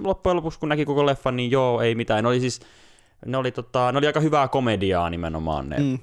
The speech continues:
Speaker 2: kyllä.
Speaker 1: kohtaukset, missä esimerkiksi, koska siinä on niin vaikeita ne termit ja ne
Speaker 2: Mm.
Speaker 1: käsitteet ja muut, niin siinä sitten välillä oikeasti niinku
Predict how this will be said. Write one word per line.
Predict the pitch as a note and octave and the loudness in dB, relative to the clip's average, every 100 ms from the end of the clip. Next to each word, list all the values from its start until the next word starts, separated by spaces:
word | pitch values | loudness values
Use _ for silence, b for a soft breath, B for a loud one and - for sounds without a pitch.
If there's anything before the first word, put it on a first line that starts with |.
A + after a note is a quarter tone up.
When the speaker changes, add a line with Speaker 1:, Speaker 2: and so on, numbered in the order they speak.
| - | -6
Speaker 2:
kyllä. | A#2+ | 0
Speaker 1:
kohtaukset, | A#2 - A#2 G2 G2 | 2 2 0 0 -2
missä | G2+ F#2+ G#2+ | -4 0 0
esimerkiksi, | G#2 G#2 - | 2 0 0
koska | G#2+ A#2+ | -4 -2
siinä | C#3+ | 0
on | F3+ | 0
niin | F3+ | 0
vaikeita | D3 D#3 C#3 A#2+ A2 | 2 2 2 2 2
ne | G#2 | 2
termit | - A2 G#2 F#2 G2 | 2 2 2 0 -2
ja | |
ne | F2 E2+ b b b - | -4 -4 b b b -2
Speaker 2:
Mm. | C3+ A#2+ | -2 0
Speaker 1:
käsitteet | A2+ A#2 A#2 - F#2+ | 0 0 0 -2 0
ja | G2 | 2
muut, | D#3 D#3+ | 2 2
niin | D3 C3 | 0 0
siinä | C#3 | 0
sitten | E3+ G3 F3 | 0 0 2
välillä | E3 | 2
oikeasti | D#3 B2+ - | 2 0 -2
niinku | A#2+ | -4